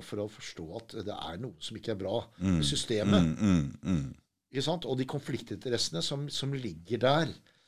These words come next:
Speaker 1: hvor vi ser at det er enorme konfliktinteresser nå
Speaker 2: Mm.
Speaker 1: i E U sin, eller, altså, Ursula von Leyen, hennes mann,
Speaker 2: Pfizer.
Speaker 1: Burla,
Speaker 2: Mm.
Speaker 1: Pfi-, altså, det, altså, jeg mener, BioNTech, som var totalt finansiert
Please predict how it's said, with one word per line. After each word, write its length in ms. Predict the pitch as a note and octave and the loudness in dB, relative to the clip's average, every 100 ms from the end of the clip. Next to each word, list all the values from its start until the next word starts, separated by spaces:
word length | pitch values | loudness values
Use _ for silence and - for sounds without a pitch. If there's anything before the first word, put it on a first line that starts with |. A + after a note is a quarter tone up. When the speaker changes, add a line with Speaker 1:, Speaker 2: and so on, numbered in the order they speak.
| _ _ _ _ _ _ G2+ | _ _ _ _ _ _ -20
Speaker 1:
hvor 120 | G2+ | -8
vi 80 | C#3 | 0
ser 580 | - - G2+ A2+ C#3 - - | 2 2 2 2 2 -4 -12
at 100 | - | -8
det 100 | A2 | -6
er 180 | F#2 A#2 | -4 -4
enorme 560 | A#2+ A2+ C3+ E3+ F#3+ | -2 0 2 2 -2
konfliktinteresser 800 | - F3 G#2 - F2+ A#2 A2+ C#3+ | -4 -6 -8 -10 -6 -4 -4 -4
nå 240 | A2+ C#3 C#3 - _ F2 | -4 -4 -8 -18 _ -4
Speaker 2:
Mm. 140 | D#2+ | -4
Speaker 1:
i 340 | A2 G#2+ G#2+ G#2+ | 0 0 -2 -2
E 200 | C3 A2 E2+ | 2 2 0
U 140 | F2+ | 0
sin, 300 | - A2 G2+ | 0 0 -2
eller, 440 | G2+ G2 G#2 G2 F#2 | -4 0 0 -2 -4
altså, 240 | F2 G2 F2 E2+ E2 D#2+ D#2+ - - E2 | -4 -4 -6 -10 -12 -16 -20 -20 -20 -18
Ursula 320 | - E2+ E2+ | -14 -12 -14
von 160 | - E2+ | -18 -20
Leyen, 500 | F2 G#2 G2+ F#2 F2+ _ _ _ | -14 -12 -12 -14 -20 _ _ _
hennes 240 | F2 F2 | -14 -12
mann, 380 | F#2+ F#2+ F#2+ F2 _ _ _ _ _ _ E2+ | -10 -12 -14 -20 _ _ _ _ _ _ -8
Speaker 2:
Pfizer. 500 | E2+ E2 D2 - D#2+ D2 C#2+ | 0 2 2 -2 -4 -6 -2
Speaker 1:
Burla, 540 | A2+ G2 G#2 G#2 F2 - - | 0 2 0 0 -4 -10 -8
Speaker 2:
Mm. 160 | F2+ C#2+ | -4 -4
Speaker 1:
Pfi-, 220 | F#2 - | -6 -6
altså, 360 | G2 - - G#2 G#2+ | -8 -6 -6 -6 -4
det, 200 | G#2+ - - _ _ - | -6 -8 -16 _ _ -10
altså, 220 | - B2+ | -6 -2
jeg 120 | B2 A#2 | -2 -2
mener, 340 | G#2 G2+ B2 | -2 -2 -4
BioNTech, 760 | G#2 A2 A2+ A#2 B2+ - E3+ - | -2 0 2 2 0 -2 -2 0
som 180 | C3+ | -2
var 80 | A#2 | -2
totalt 400 | A2+ - - - | -6 -8 -10 -10
finansiert 880 | - A2 A2+ - A2 F#2 A#2 - | -10 -8 -6 -6 -4 -4 -4 -6